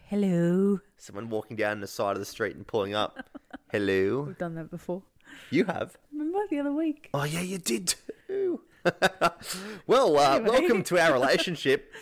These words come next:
Speaker 2: It's full of creepiness. <laughs> If you didn't see it on that T V show we were part of, that's obviously where we did meet. Uh, if you have listened to the first couple episodes, that would be ep one to four.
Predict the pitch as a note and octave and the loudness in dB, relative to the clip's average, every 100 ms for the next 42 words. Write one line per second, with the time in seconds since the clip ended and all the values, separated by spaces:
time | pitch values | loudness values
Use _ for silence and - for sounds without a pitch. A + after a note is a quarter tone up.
0 | - - G3 F#3 - A3 G#3+ G3+ G#2+ C3+ | -10 -2 2 0 2 -2 0 -2 -2 -2
1 | C#3+ - - - G3 - D3+ - G#3 F3+ | -6 -6 -8 -2 -2 0 -4 -4 -8 -4
2 | - C#3 C#3+ C3 - C3+ B2 B2 B2+ B2 | -4 0 0 0 2 4 4 2 -2 2
3 | A2 - - D3 A#2+ A2 A2+ A#2 B2+ G#2+ | 0 0 -4 -2 2 2 2 0 -2 -2
4 | G#2 G#2 - A2 A2 A2 G#2 D3 F#3 G3+ | -6 -4 0 2 2 -2 -2 -2 0 -4
5 | G3+ F3 D3 B2+ B2 A#2 C3 G3 - - | -2 0 2 2 0 0 -2 -2 -8 -20
6 | - - B2+ D3 C#3+ C3 F3 F#3+ F#3+ C3+ | -12 -4 0 0 -2 0 -2 0 -4 -4
7 | B2 C#3+ B2 - A#2 A2 - B2+ D3+ D3 | -4 -4 -4 -4 -6 -6 0 4 4 2
8 | - - G#2+ G2 G#2 A#2+ A#2+ F3+ - - | -4 -6 -2 -4 0 2 2 0 -10 -10
9 | _ - - _ _ - A#2+ A2+ A#2 A2 | _ -20 -20 _ _ -10 -6 -6 -2 -4
10 | - A2 G2+ G2+ - A2 | -2 -2 -2 -6 0 0